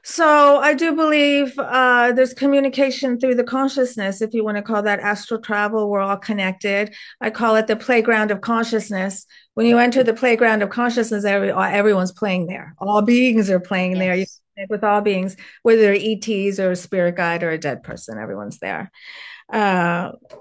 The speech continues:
Speaker 1: and, uh, now I forgot your question. <laughs>
Speaker 2: Oh, that's okay. Uh,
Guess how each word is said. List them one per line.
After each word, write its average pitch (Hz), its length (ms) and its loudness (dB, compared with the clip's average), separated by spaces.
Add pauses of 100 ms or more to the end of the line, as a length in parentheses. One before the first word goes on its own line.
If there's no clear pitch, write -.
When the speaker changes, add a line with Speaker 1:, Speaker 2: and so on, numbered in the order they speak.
Speaker 1:
and, 202 420 0
uh, 190 120 4
now 202 220 2
I 196 80 2
forgot 190 320 -2
your 151 100 -2
question. 151 680 -8
<laughs> - 0 - (840)
Speaker 2:
Oh, 294 120 0
that's 311 200 4
okay. 294 340 -2 (220)
Uh, 339 140 2